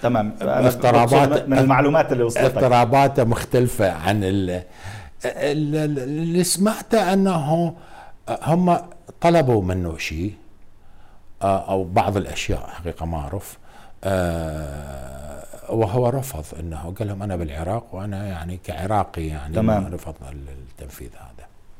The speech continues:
Speaker 1: آه، آه، علماء؟
Speaker 2: إيه طبعًا صارت اغتيالات، يعني إحنا أول ما بدت عمليات الاغتيالات، آم،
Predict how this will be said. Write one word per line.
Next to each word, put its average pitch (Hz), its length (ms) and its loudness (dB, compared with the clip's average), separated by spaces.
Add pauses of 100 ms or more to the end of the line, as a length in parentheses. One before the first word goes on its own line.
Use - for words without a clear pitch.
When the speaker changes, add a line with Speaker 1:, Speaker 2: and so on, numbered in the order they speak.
(340)
Speaker 1:
آه، 117 280 6 (240)
آه، 110 320 0 (180)
علماء؟ 131 500 4 (1400)
Speaker 2:
إيه 131 180 2
طبعًا 80 360 -10
صارت - 420 -6
اغتيالات، 92 580 -6
يعني 78 180 -8
إحنا 101 200 -8
أول 123 340 -2
ما 95 120 0
بدت 92 380 -4
عمليات 87 500 -4
الاغتيالات، 78 720 -6 (1040)
آم، 82 400 0